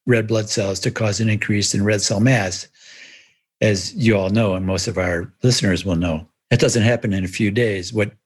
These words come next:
does happen is that you lose plasma volume in the first twenty-four hours to forty-eight hours at altitude. And as a result,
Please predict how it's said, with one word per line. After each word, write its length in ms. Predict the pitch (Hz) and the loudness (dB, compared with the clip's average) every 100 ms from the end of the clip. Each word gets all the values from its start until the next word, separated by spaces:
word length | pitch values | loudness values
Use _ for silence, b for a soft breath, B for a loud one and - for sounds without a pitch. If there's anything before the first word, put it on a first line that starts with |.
| - | -2
does 280 | 190 208 | 0 0
happen 500 | 127 98 92 95 87 - b b b b _ _ | 0 -2 -4 -10 -12 -16 b b b b _ _
is 140 | 117 | 0
that 180 | - 104 | 0 0
you 140 | 113 110 | 0 2
lose 240 | 123 107 | 2 2
plasma 460 | - 127 143 127 95 | -2 -2 0 -2 -2
volume 420 | 98 95 95 92 | -2 -2 -4 -4
in 80 | 92 | -4
the 80 | |
first 300 | 87 104 90 | -4 -4 -4
twenty-four 420 | - 98 92 104 95 | -2 -2 -2 -2 -2
hours 300 | 92 95 90 | -2 -4 -4
to 80 | - | -4
forty-eight 400 | - 98 95 95 | -2 0 0 0
hours 300 | 95 92 101 | -2 -2 -2
at 80 | |
altitude. 560 | 95 95 98 92 101 95 | -2 -2 -4 -4 -2 0
And 100 | 104 | 2
as 180 | 113 107 | 2 4
a 40 | |
result, 360 | 110 110 139 | 2 4 2